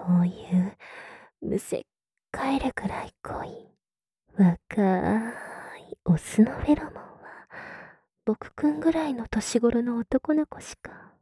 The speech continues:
出せないものね。<laughs> あのね、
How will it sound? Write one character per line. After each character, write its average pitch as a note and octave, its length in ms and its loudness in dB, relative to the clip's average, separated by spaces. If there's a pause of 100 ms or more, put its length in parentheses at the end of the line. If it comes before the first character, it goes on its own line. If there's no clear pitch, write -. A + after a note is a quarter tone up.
(440)
出 E3+ 180 2
せ - 200 -4
な D#4+ 160 -2
い E4 80 -4
も A3 140 -2
の - 140 -14
ね。 - 360 -8 (1900)
<laughs> - 500 -16 (2500)
あ G3 140 -6
の G3+ 140 -6
ね、 C4+ 480 -12